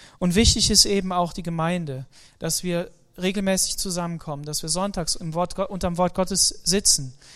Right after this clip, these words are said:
dass wir im Lobpreis Gott anbeten. Und dann bringt Gottes Liebe uns in einen Veränderungsprozess, weil wir uns angenommen fühlen und weil wir merken,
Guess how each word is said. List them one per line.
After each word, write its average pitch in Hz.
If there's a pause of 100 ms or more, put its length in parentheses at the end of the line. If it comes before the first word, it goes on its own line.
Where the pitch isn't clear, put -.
(200)
dass 170
wir 185
im 180
Lobpreis 185
Gott 190
anbeten. 165 (400)
Und 180
dann 220
bringt 208
Gottes 202
Liebe 196
uns 175
in 180
einen 170
Veränderungsprozess, 165 (340)
weil 160
wir 180
uns -
angenommen 180
fühlen 165
und 160
weil 165
wir 165
merken, 170